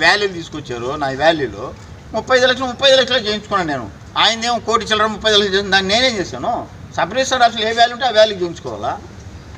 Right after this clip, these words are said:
నాది ముప్పై ఐదు లక్షలు ఉండేది, నేను చేయించుకున్నా. నీది కొ-, తొంభై లక్షలు ఉంటే తొమ్మిది లక్షలు చేయమని ఆయన పోయి ఒత్తిడి తెస్తుంటే అదేమంటే రకరకాల వాళ్ళు చేసి ఫోన్ చేస్తుంటే ఏడో చూస్తే ఏమో డైక్లాట్లు ఏమో వచ్చేసి శ్మశానం డొంక అంటే లేదు లేదు దాన్ని మార్చండి అంటుంటే వాళ్ళు మార్చలేకపోతుంటే ఏం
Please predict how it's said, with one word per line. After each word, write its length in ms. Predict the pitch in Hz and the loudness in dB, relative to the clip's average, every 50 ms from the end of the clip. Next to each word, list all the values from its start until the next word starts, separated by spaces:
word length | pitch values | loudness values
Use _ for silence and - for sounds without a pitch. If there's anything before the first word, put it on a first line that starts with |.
| - 180 | -4 0
నాది 140 | 196 214 214 214 | 0 0 0 -2
ముప్పై 140 | 208 - 247 240 | -4 -2 -2 0
ఐదు 80 | 233 233 | 0 0
లక్షలు 180 | 233 226 226 233 220 | 0 -2 -2 -4 -4
ఉండేది, 160 | 202 202 214 202 | -4 -4 -4 -4
నేను 100 | 185 175 180 | -4 -2 -2
చేయించుకున్నా. 420 | 185 180 - - 135 117 107 113 147 175 - - - - - - - - 196 | -2 -2 -4 -8 -10 -8 -6 -8 -8 -8 -12 -16 -18 -18 -18 -16 -12 -6 -6
నీది 200 | 233 247 247 240 226 - | -4 -4 -4 -4 -4 0
కొ-, 200 | - 226 214 208 202 - | 6 6 6 6 6 2
తొంభై 200 | 214 233 247 254 247 | 2 4 4 4 4
లక్షలు 180 | 240 226 220 233 | 4 2 -4 -4
ఉంటే 100 | 233 - 233 | -8 -6 -6
తొమ్మిది 180 | 226 220 220 220 | -6 -4 -2 -2
లక్షలు 200 | 214 208 202 - | 0 0 0 2
చేయమని 240 | 202 208 202 214 226 233 | 2 0 2 2 2 0
ఆయన 120 | 214 190 175 | 0 0 0
పోయి 100 | 202 202 185 | 0 0 0
ఒత్తిడి 220 | 185 185 208 208 185 190 | 0 0 -2 -2 -2 -2
తెస్తుంటే 300 | 185 180 - 190 196 214 202 | -4 -4 -4 -4 0 0 2
అదేమంటే 300 | 185 185 190 185 190 185 180 | 2 0 -2 -2 -2 0 0
రకరకాల 340 | 175 165 170 170 170 185 185 175 | 2 2 2 0 0 0 -2 -2
వాళ్ళు 120 | 170 165 160 | -2 -2 -6
చేసి 120 | 160 143 - | -8 -8 -6
ఫోన్ 140 | 151 151 151 139 | -6 -6 -6 -6
చేస్తుంటే 420 | 123 - - - 107 101 110 - - - - - - - - 147 165 | -8 -10 -10 -12 -12 -10 -10 -10 -10 -12 -14 -16 -18 -14 -4 2 4
ఏడో 140 | 202 214 220 208 214 | 6 6 6 4 0
చూస్తే 200 | 214 202 - 226 220 | -4 -2 0 0 0
ఏమో 100 | 208 214 214 180 180 | 2 0 0 2 2
డైక్లాట్లు 420 | 190 202 196 208 202 190 196 196 196 | 0 2 2 2 2 2 0 -2 -4
ఏమో 80 | 190 190 190 | -2 -4 -4
వచ్చేసి 300 | - 190 190 180 165 196 202 180 | -4 -4 -4 -4 -2 -2 -4 -4
శ్మశానం 400 | - 175 190 185 202 208 208 190 185 170 | -4 -6 -4 0 0 2 0 0 2 2
డొంక 200 | 180 180 180 185 185 | 0 0 2 -2 -4
అంటే 140 | 175 190 190 185 180 | -2 -2 -2 0 2
లేదు 160 | 190 190 185 180 | 2 2 2 2
లేదు 180 | 185 180 175 185 196 180 | 0 0 0 -2 0 0
దాన్ని 160 | 180 165 160 156 | 0 0 0 2
మార్చండి 320 | 160 175 170 - 170 151 135 | 0 0 0 0 -6 -6 -6
అంటుంటే 280 | 120 107 107 98 104 135 175 | -8 -8 -10 -10 -10 -8 -4
వాళ్ళు 140 | 190 190 180 175 | -4 -2 0 2
మార్చలేకపోతుంటే 640 | 180 180 170 - 160 139 123 - 110 110 123 123 135 | 2 0 0 0 -2 -2 -2 -2 -6 -10 -8 -6 -6
ఏం 40 | 160 | -4